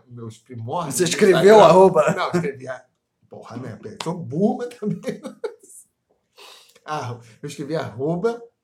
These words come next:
Speaker 1: é,
Speaker 2: Beco das Letras.
Speaker 1: Beco das Letras. Aí caí numa parada lá em Porto Alegre. <laughs>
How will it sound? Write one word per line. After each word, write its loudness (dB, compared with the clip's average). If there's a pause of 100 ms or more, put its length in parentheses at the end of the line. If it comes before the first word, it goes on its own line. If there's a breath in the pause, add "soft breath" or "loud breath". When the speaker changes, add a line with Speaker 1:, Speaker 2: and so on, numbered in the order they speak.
(500)
Speaker 1:
é, -8
Speaker 2:
Beco -4
das -10
Letras. -16
Speaker 1:
Beco 0
das -2
Letras. -14
Aí -6
caí -8
numa -14
parada -6
lá -4
em -14
Porto -8
Alegre. -2
<laughs> -10